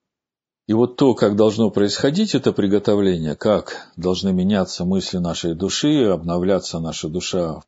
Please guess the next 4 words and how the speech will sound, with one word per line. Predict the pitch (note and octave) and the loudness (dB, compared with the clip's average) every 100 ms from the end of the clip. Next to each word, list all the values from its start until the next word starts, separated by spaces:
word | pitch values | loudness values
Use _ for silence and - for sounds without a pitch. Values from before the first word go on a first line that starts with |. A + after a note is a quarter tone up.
| - | -14
по | - | -6
подобию | E2+ F2 F#2 D#2 D#2 D#2 - | -4 0 0 0 -4 -6 -6
небесной | F2 E2+ D3 D3+ G#2+ | -6 0 0 0 -4
составляющей, | - F#2 F#2+ F#2+ F2 D2+ - | -4 -4 -2 -2 -2 -6 -14